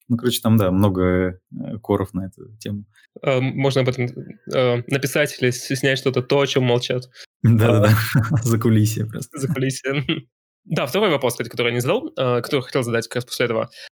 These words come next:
Speaker 2: А как избегают, а, Uncanny Valley?
Speaker 1: О, это хороший вопрос.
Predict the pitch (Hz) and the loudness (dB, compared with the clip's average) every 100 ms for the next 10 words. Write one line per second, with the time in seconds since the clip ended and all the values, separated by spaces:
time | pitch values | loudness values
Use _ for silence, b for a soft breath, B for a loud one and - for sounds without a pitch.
0 | _ - 131 127 - 214 - - - 131 | _ -6 -4 -2 -2 -2 -4 -8 -8 -6
1 | 135 127 160 160 - - 127 120 127 131 | -2 0 0 -2 -4 -4 0 0 -2 -2
2 | 127 120 110 110 - _ - 104 101 98 | 0 0 -2 -6 -10 _ 2 4 4 4
3 | 101 - 104 95 98 - 117 - | 0 0 0 0 -2 0 -2 -2